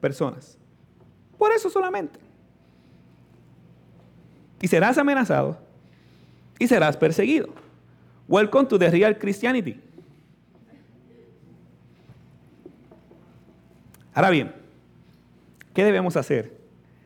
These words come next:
ante amenazas y persecuciones? Pues el pasaje de hoy nos muestra tres cosas. Debes unirte a los tuyos, la iglesia, ante las amenazas y persecuciones.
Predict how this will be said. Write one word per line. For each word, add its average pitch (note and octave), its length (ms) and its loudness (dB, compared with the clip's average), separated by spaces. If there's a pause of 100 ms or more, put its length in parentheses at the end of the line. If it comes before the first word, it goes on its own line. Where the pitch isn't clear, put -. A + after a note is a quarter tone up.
(320)
ante C#3 260 -4
amenazas C3+ 460 -4
y B2+ 80 -6
persecuciones? A#2 800 -10 (580)
Pues C3 140 -4
el D#3 80 0
pasaje F#3+ 360 0
de F#3 100 0
hoy E3+ 100 0
nos D3 120 -4
muestra D3 480 -4 (680)
tres E3 200 -2
cosas. - 500 -14 (1160)
Debes A#3 400 2
unirte A#3 800 2 (220)
a D3+ 100 0
los D#3 280 -6
tuyos, D3+ 440 -4
la A3 280 -2
iglesia, F#3+ 680 -4 (600)
ante G3+ 320 -2
las F3+ 160 -4
amenazas D#3+ 640 -6
y C#3 240 -4 (520)
persecuciones. D#3 760 -6